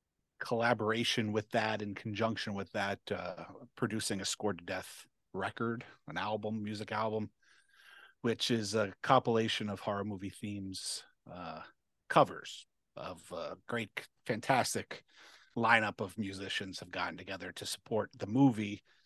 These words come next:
by, uh, covering horror movie themes and allowing me to release it. And we re-,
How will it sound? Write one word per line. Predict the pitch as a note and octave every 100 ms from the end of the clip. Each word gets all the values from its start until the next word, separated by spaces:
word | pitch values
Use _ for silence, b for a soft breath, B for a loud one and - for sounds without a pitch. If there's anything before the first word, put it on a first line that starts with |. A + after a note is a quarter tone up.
| _ _ _ _ _
by, | - G#2 G2+
uh, | G2 F2+ F2
covering | - C3 A#2 A2 G2+ - _ -
horror | C3 A#2
movie | A2+ G#2 G2+
themes | - G2+ G2+ G2+
and | G2 F#2+ E2+
allowing | G#2+ G#2+ A#2 A2+
me | G2+
to | G2+ F#2+
release | A2+ G3 F#3+ -
it. | D#3 D#3 _ _ - _ _ _ B2+
And | B2+
we | B2
re-, | A#2+ C3 A#2